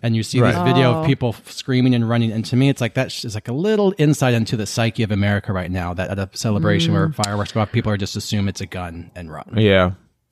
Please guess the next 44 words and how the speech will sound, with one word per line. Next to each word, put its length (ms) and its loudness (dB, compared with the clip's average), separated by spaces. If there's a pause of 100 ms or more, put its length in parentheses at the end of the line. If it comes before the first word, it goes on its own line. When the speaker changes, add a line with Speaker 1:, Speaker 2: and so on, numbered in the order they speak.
(500)
Speaker 3:
Well, 260 0
if 140 -2
you 80 -4
go 140 2
on 180 2
the 80 2
Nextdoor 760 -2
app, 300 -2 (580)
Speaker 2:
People 240 0
Speaker 3:
it's 80 0
Speaker 2:
mis-, 140 0
Speaker 3:
literally 340 2
Speaker 2:
make 120 -2
that 80 -2
mistake 360 -2
all 80 0
the 120 -2
Speaker 3:
<laughs> 20 0
I 260 2
feel 140 2
Speaker 2:
time. 100 4
Speaker 3:
like 320 -6
my 240 -2
neighborhood 480 -2
is 160 -4
just 160 -10
like 220 -8 (400)
Speaker 1:
Gun 100 2
or 40 2 (120)
Speaker 3:
literally 80 4 (140)
every 320 2
Speaker 1:
firework? 120 -2
Speaker 3:
post 580 0
is 160 0
a 80 -2
gunner. 440 0
<laughs> 60 -6
Yeah. 460 2
Speaker 1:
Yeah, 100 -2
yeah. 340 2 (140)
Speaker 3:
Our, 180 -2 (540)
and 120 2
that's 200 2
it. 340 0